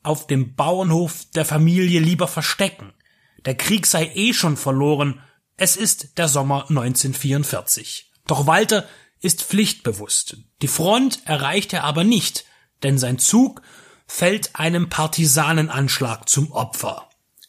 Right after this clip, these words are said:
Er überlebt und wird von einer Gruppe versprengter deutscher Soldaten aufgelesen, deren Auftrag und Motivation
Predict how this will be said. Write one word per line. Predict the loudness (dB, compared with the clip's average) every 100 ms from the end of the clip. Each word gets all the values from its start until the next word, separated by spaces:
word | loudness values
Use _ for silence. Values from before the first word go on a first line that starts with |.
| _
Er | -4
überlebt | 0 2 4 2 0 -4 -8 0
und | 2 4
wird | 2 0
von | 0
einer | 0 0
Gruppe | 2 2 2 0
versprengter | 0 -2 -2 0 2 2 0
deutscher | 0 0 0 0 0
Soldaten | 2 2 2 0 -2 -2
aufgelesen, | 0 0 -2 -6 -6 -6 -8 _ -20 -20 -16 -14 -4 2
deren | 4 2 0
Auftrag | 0 0 -2 -8 -4 -2
und | -2 0
Motivation | 0 0 -2 0 0 2 2 2 -2